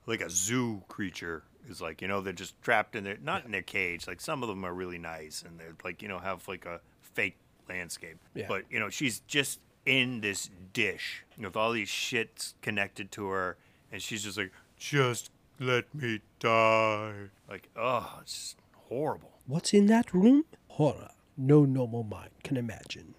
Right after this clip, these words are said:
Speaker 1: So, my number four, we're going with another Joe Dante gem, Doctor Robert Hoke.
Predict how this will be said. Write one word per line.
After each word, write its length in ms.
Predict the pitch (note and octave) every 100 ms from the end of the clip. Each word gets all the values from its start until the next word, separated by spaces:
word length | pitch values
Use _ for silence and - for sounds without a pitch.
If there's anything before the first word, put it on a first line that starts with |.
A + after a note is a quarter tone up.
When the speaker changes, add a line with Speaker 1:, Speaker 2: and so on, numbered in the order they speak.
| - _
Speaker 1:
So, 260 | - C#3+ F#2+
my 280 | G#2 C#3
number 260 | D3+ C#3 C#3
four, 520 | - D#3+ D#3 G2+ - - _ -
we're 60 | G#2+
going 320 | A#2+ A#2+ G#2 _ _
with 160 | - A2+
another 360 | D3 F3+ F#3+ D#3+
Joe 320 | G#2+ D3 F3
Dante 960 | D3 - D#3+ D3 C#3+ - D3 C#3 D3+ F3 - A2+
gem, 500 | G#2 A#2 F#2 - - -
Doctor 600 | D3+ C#3 - D#3+ C3 C#3 -
Robert 560 | F#2+ G2+ A2 G#2 G2+ - -
Hoke. 400 | A2 D#2+ -